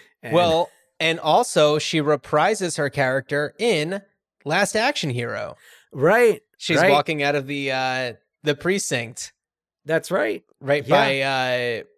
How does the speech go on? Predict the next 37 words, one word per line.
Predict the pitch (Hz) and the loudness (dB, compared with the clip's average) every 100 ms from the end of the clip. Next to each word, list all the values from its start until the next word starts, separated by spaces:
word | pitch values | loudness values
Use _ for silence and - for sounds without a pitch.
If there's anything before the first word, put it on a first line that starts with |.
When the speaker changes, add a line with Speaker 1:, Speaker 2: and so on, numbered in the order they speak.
| _ _ _ 76 _ 156 | _ _ _ -20 _ -4
Speaker 2:
Robert | 135 143 143 139 | 0 0 0 -2
Patrick. | 139 135 139 123 | -2 -2 -4 -8
The | 135 120 | -4 0
Speaker 1:
Robert | 147 156 | 0 0
Patrick, | 156 175 175 165 | 0 0 0 0
Speaker 2:
yeah, | 147 | 2
Speaker 1:
yeah, | 160 | 2
the, | 131 | 0
Speaker 2:
the, | 123 | -2
Speaker 1:
the | 127 | -2
T | - 139 | -2 -2
one | 135 135 | -2 -2
thousand. | 139 147 139 | 0 0 -2
Speaker 2:
the | 139 | -6
T | |
one | 131 127 | -8 -6
thousand, | 127 127 123 120 | -4 -4 -6 -8
yeah. | 120 127 117 - _ _ | -8 -6 -8 -12 _ _
Speaker 1:
Yeah, | 135 180 160 - | 0 2 2 0
and | 175 | 2
then, | 196 | 4
of | 196 143 | 2 2
course, | 190 | 0
she | - 185 | 2 0
reprised | 165 143 151 135 | 2 4 4 4
it | 139 | 2
again | 139 131 131 127 | 2 4 2 0
in | 127 123 120 113 101 _ _ _ _ _ | -4 -4 -4 -8 -12 _ _ _ _ _
Basic | 101 95 - 85 | -8 -8 -8 -10
Instinct | 92 85 - 90 87 | -10 -10 -12 -12 -10
Two, | 98 92 85 76 _ - | -8 -6 -8 -10 _ -10
Risk | 90 82 - - | -6 -4 -6 -8
Addiction. | 82 85 80 - - 69 67 - - - | -10 -12 -8 -8 -8 -12 -16 -20 -20 -2
Speaker 2:
Oh, | 156 147 | 0 0
it's | 135 117 | -2 -8
Risk | 117 120 - - | -4 -4 -4 -8
Addiction? | 160 170 156 - 180 | -8 -8 -6 -6 -8